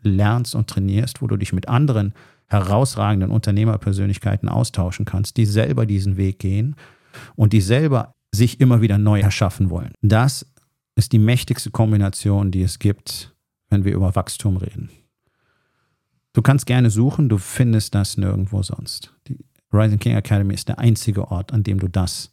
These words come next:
geboten kriegst. Und wenn du darüber nachdenkst, wie sich dein Unternehmen entwickeln könnte und was du alles damit gerne machen würdest und warum die Dinge nicht funktionieren,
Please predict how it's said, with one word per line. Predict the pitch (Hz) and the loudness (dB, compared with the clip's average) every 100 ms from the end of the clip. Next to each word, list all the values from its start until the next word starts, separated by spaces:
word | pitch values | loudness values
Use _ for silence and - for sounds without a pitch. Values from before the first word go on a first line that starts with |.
| _ | _
geboten | - 92 92 - | -2 -2 -4 -8
kriegst. | - - - | -12 -12 -8
Und | - 104 | -4 0
wenn | 113 | 2
du | 110 | 2
darüber | 98 98 90 | 0 0 0
nachdenkst, | 98 123 117 120 107 | 0 0 0 -2 -2
wie | 107 | -4
sich | 101 98 | -4 -4
dein | 92 | -4
Unternehmen | 95 101 95 101 117 123 | -4 -4 -2 0 0 -2
entwickeln | 98 107 104 101 | -4 -4 -2 -2
könnte | 104 98 107 107 | 0 0 0 -2
und | 87 87 - - - - - - - | -2 -8 -12 -20 -20 -18 -18 -8 0
was | 110 | 0
du | - | 0
alles | 104 107 101 | -2 -2 0
damit | 101 98 - | -2 -2 0
gerne | 95 95 | 0 0
machen | 110 120 110 | 2 2 0
würdest | 110 104 104 - | 0 0 -2 -4
und | 110 90 90 - 113 - - - - - - _ - - - - - | -2 -2 -2 -6 -10 -12 -16 -20 -18 -20 -20 _ -20 -18 -18 -16 2
warum | 104 117 | 4 6
die | 107 | 4
Dinge | 110 107 | 4 2
nicht | 101 | 2
funktionieren, | - 104 - 101 101 104 107 | 0 -2 0 0 2 2 0